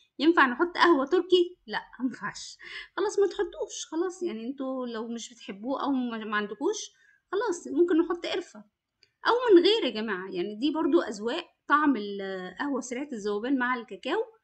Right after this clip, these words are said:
حكاية بالنسبة لي، ممكن حد تاني ما يحبهاش، ولو أطفال هياكلوا بلاش تحطوا. بصوا بقى، أنا عايزة أقول لكم إن أنا ما استنيتش كتير، هي المفروض تقعد شوية على الأقل ساعتين، أنا استنيت ساعة يمكن أو أقل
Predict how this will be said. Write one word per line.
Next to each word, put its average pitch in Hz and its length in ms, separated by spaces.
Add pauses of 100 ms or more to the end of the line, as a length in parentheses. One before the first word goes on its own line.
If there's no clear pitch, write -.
(280)
حكاية 359 420
بالنسبة 240 440
لي، 185 160
ممكن 330 560
حد 302 280
تاني 302 220
ما 339 140
يحبهاش، 330 380
ولو 302 140 (100)
أطفال 330 320
هياكلوا 311 400 (420)
بلاش 392 240
تحطوا. - 420 (400)
بصوا 247 320
بقى، 254 180 (760)
أنا 277 100
عايزة 320 200
أقول 247 120
لكم 277 160
إن 262 80
أنا 302 140
ما 285 80
استنيتش 269 500
كتير، 349 340 (480)
هي 254 100
المفروض 240 420
تقعد 277 240
شوية 247 340
على 220 160
الأقل 294 280
ساعتين، 240 360 (540)
أنا 330 80
استنيت 262 520
ساعة 226 440 (200)
يمكن 226 360
أو 220 180
أقل - 200